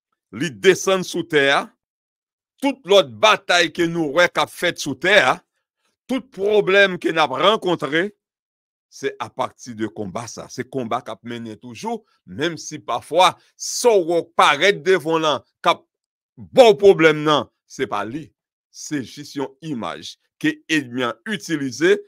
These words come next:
pou atake ou. Men nan konba sa a, vèsè ami Morizya, di nou: pa bezwen pè. Jezi nou di:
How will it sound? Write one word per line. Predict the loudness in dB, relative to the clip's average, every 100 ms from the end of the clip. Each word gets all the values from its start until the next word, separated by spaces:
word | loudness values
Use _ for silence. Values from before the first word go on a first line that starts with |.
| _ _
pou | -2 -2 -6
atake | -12 -8 -8 0 0
ou. | 0 -8 _ _ _ _ _ _ _ _
Men | -2 -2
nan | 0
konba | 0 0 -2
sa | -4 -8 -10
a, | -18 _ _ _ _ _ _ -8
vèsè | -8 -4 -4 -4
ami | -4 -6 -8
Morizya, | -10 -8 -8 -8
di | -10 -14 -14 _ _
nou: | -18 -16
pa | -14 -14
bezwen | -14 -18 -20 -20
pè. | -20 -20 _ _ _ _ _ _ _ _ _ _ _ _ _ _ -14
Jezi | -6 -4 -2 4 8
nou | 8 6
di: | 4